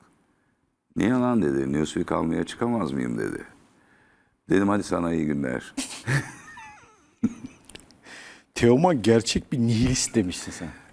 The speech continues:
Speaker 1: Nihilist, evet. Şimdi Serdar Ortaç da buraya gelmeye çalışıyor, bizim yanımıza.
Speaker 2: <laughs>
Speaker 1: Ee,
Speaker 2: Ya bu nasıl bir üçlü? Ya.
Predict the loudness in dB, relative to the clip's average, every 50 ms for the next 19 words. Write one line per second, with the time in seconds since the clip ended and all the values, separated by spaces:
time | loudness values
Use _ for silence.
0 | -14 -2 0 2 2 4 2 0 -2 -2 -2 -2 -2 -2 -4 -6 -8 -14 -20 -20
1 | -20 _ _ _ _ _ _ _ _ _ _ _ _ _ _ _ _ _ _ _
2 | _ _ _ _ _ _ _ _ 2 2 4 4 6 6 6 6 6 4 4 4
3 | 4 4 0 -2 0 2 0 2 2 4 4 6 6 4 4 4 2 2 2 0
4 | -4 -6 -6 -4 -4 -4 -4 -4 -6 -2 0 2 2 2 2 0 0 0 0 0
5 | 0 0 0 -2 -2 -4 -2 -2 -2 -2 -2 -4 -2 -2 -2 -2 -4 -10 -12 -4
6 | 0 2 2 4 4 4 4 4 4 4 2 2 2 2 2 2 2 0 0 0
7 | -2 0 2 4 6 6 4 4 4 4 6 6 6 6 6 6 6 4 2 2
8 | 2 6 6 6 6 4 0 -10 -8 -4 0 4 4 4 4